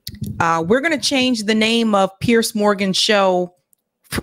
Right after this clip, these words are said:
from Piers Morgan Uncensored to Piers Morgan Interrupted.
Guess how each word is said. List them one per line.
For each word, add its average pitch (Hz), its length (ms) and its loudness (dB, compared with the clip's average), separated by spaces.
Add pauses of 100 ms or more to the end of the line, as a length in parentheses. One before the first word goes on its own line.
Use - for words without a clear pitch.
(140)
from 202 180 0
Piers 277 400 0
Morgan 247 320 2
Uncensored 214 680 0
to 190 60 -4
Piers 196 440 0
Morgan 185 400 0
Interrupted. 151 760 -2